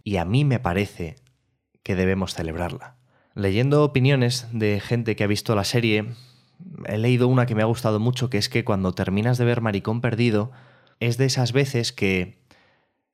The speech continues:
recuerdas perfectamente la sensación que te ha dado vivir algo, aunque sabes que con el tiempo perderás la memoria de los pequeños detalles, pero lo importante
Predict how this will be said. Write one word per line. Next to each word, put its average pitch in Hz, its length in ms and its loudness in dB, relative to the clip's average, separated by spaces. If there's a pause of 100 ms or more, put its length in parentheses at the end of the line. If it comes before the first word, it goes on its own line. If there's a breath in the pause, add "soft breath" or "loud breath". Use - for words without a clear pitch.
recuerdas 123 580 0
perfectamente 123 760 -2
la 92 120 0
sensación 123 800 -2
que 113 120 0
te 104 100 -2
ha 98 40 2
dado 107 260 0
vivir 98 320 2
algo, 104 400 0 (140)
aunque 101 280 -2
sabes 135 280 0
que 131 100 -2
con 110 160 0
el 101 120 0
tiempo 123 460 0 (720 soft breath)
perderás 95 720 0 (180)
la 95 120 -4
memoria 98 460 0
de 87 120 0
los 87 140 -4
pequeños 101 420 -2
detalles, 90 600 -4 (240)
pero 95 200 0
lo 95 80 2
importante 107 880 -4